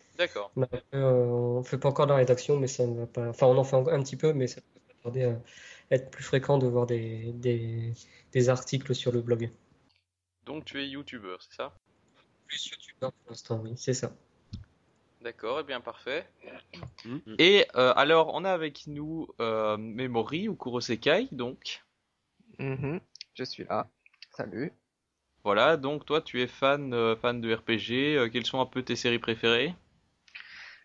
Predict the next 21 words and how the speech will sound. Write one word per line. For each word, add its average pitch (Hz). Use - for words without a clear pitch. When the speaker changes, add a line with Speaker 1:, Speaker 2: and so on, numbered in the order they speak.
Speaker 4:
Euh, 127
la 135
série 151
Tales 151
of, 143
pour -
ceux 120
qui -
connaissent. -
Speaker 1:
D'accord. 113
Speaker 4:
Série 110
de 110
R 104
P 120
G 120
de 113
Bandai 120
Namco, 92
donc. -
Speaker 1:
Très 160
bien. 135